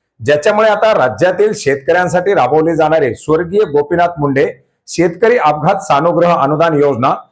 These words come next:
ही योजना आता महाडीबीटी पोर्टलच्या माध्यमातून राबवली जाणार आहे. शेतकऱ्यांना करावयाचे अर्ज, त्याच्या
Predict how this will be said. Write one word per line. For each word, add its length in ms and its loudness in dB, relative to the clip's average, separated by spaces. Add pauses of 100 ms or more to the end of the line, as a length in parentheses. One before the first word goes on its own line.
(220)
ही 60 0
योजना 280 2
आता 160 2
महाडीबीटी 480 0
पोर्टलच्या 540 0
माध्यमातून 600 0
राबवली 360 2
जाणार 280 0
आहे. 100 -2 (420)
शेतकऱ्यांना 760 0
करावयाचे 680 0
अर्ज, 440 0
त्याच्या 580 -2